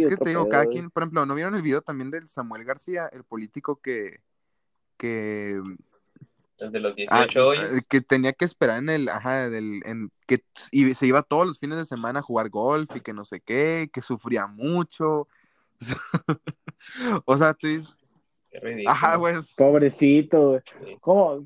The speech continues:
Speaker 2: Sí, hay, hay una, hay una, también una diputada que hizo lo, que es, que hizo lo mismo, ¿no? De que no me alcanza
Speaker 3: Ah, pero
Speaker 2: y me
Speaker 3: eso,
Speaker 2: voy en
Speaker 3: eso fue hace como dos
Speaker 2: transporte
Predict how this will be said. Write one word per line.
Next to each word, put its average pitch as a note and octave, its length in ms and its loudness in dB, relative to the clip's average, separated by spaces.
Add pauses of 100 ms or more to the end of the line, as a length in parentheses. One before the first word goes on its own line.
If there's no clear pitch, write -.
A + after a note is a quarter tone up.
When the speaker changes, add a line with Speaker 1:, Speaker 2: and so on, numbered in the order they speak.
Speaker 2:
Sí, A3+ 200 2
hay, B3 200 4
hay A3 120 4
una, C#4 200 -2
hay A3 160 0
una, D4 160 -4
también G#3+ 220 -4
una C4+ 60 -2
diputada G3+ 380 -4
que G3+ 120 -6
hizo F#3+ 140 -8
lo, D#3+ 160 -8
que D#3 200 -2
es, E3+ 120 -10 (120)
que E3 100 -4
hizo E3+ 140 -6
lo F#3 100 -6
mismo, F3 320 -4
¿no? E3 180 -2
De A3 140 0
que C#3+ 300 0 (400)
no C#3+ 120 4
me F3 100 4
alcanza F3 520 0 (220)
Speaker 3:
Ah, C3 160 4
pero A#2+ 180 6
Speaker 2:
y A#2 60 0
me A#2 140 4
Speaker 3:
eso, A#2+ 100 2
Speaker 2:
voy A#2 80 8
en C3 80 6
Speaker 3:
eso - 100 4
fue C#3 100 0
hace B2+ 80 0
como C3 180 6
dos D#3 140 6
Speaker 2:
transporte C#3+ 160 6